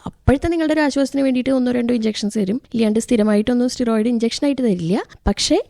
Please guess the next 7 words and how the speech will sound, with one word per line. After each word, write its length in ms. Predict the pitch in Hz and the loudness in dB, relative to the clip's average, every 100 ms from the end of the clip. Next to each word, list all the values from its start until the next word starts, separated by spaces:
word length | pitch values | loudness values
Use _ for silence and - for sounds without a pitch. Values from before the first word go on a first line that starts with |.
| - _ - | -12 _ 2
ഈ 80 | 269 | 2
പറയുന്ന 380 | 339 302 302 330 | 4 4 4 6
ഇൻഹേലറിൽ, 800 | 285 247 240 320 311 247 190 - - | 6 6 4 4 4 2 0 -4 -4
ആസ്മയ്ക്കുള്ള 640 | - 214 226 294 294 302 294 | -4 -4 -2 -2 0 0 2
ഇൻഹേലറിൽ 640 | 285 233 220 233 233 226 294 403 - - | 2 2 2 0 0 -2 -4 -6 -18 -20
സ്റ്റിറോയിഡ് 600 | - 220 208 196 190 202 330 | -2 0 2 0 -2 -4 -8
അടങ്ങിയിരിക്കണം. 1000 | 254 180 180 175 175 170 - 165 170 180 | -6 -2 0 0 0 0 0 2 4 2